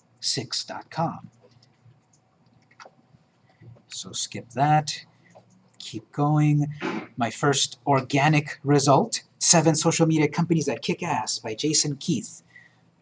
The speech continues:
Jason Keith dot com, and then an article. And then a bunch of deep links.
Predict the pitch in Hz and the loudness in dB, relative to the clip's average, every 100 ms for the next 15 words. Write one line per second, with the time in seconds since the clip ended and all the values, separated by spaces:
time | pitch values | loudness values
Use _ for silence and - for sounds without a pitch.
0 | - - 120 - 135 - 143 - 143 123 | -12 -8 -2 -2 -2 -2 -4 -2 2 2
1 | - 160 156 135 135 - 98 95 95 - | 0 2 6 6 2 -6 -14 -14 -18 -6
2 | 107 98 - - _ _ _ _ _ _ | -6 -6 -14 -20 _ _ _ _ _ _
3 | _ _ _ _ _ _ - - - - | _ _ _ _ _ _ -20 -20 -20 -20
4 | - 170 170 190 165 151 143 151 - 123 | 0 6 6 6 4 2 4 0 -2 -6
5 | 120 147 226 95 - - - - | -2 0 0 0 -2 0 0 -4